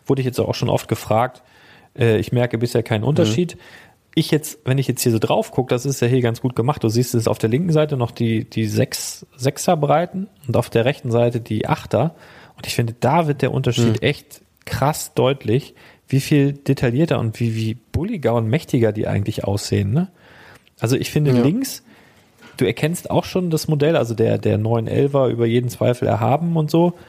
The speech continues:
Speaker 1: Aber wenn ich jetzt hier rechts gucke, also ich finde, also der Ferrari sieht ultra gut aus und der Audi, alter Schwede,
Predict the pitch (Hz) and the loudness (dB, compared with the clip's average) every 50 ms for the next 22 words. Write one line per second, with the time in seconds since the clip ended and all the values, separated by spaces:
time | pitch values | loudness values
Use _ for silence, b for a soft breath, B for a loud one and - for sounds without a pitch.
0 | B B B B B B B B B _ _ _ _ - 120 120 127 123 131 139 | B B B B B B B B B _ _ _ _ -4 -2 -2 -2 -2 -2 -2
1 | 143 135 - 123 - - - 117 110 147 214 - - - - - 151 - - 76 | -2 -2 -2 -2 -2 0 0 2 2 2 0 -2 -4 -4 -2 -2 0 0 0 0
2 | 110 110 98 - - - - - 156 175 214 208 175 - - 120 120 120 120 127 | 0 0 0 -2 -4 -6 -4 -2 0 2 2 2 2 2 0 0 0 0 0 0
3 | - - 123 117 - - - 156 147 143 139 131 131 131 120 - - 143 139 - | 0 0 -2 -2 -2 -2 -2 0 2 2 2 4 2 2 2 2 2 0 0 0
4 | - 127 120 123 135 139 147 - 120 120 120 - - - - 123 120 - 123 107 | -2 -2 0 0 0 2 2 2 2 2 2 0 -6 -10 -6 -4 -2 0 0 0
5 | 110 - 135 147 156 143 131 120 - - 113 120 120 117 113 113 117 - - - | 0 2 2 2 4 4 2 2 2 2 2 0 0 0 -2 -4 -4 -4 -4 -2
6 | 117 113 110 110 104 | 0 0 0 0 -2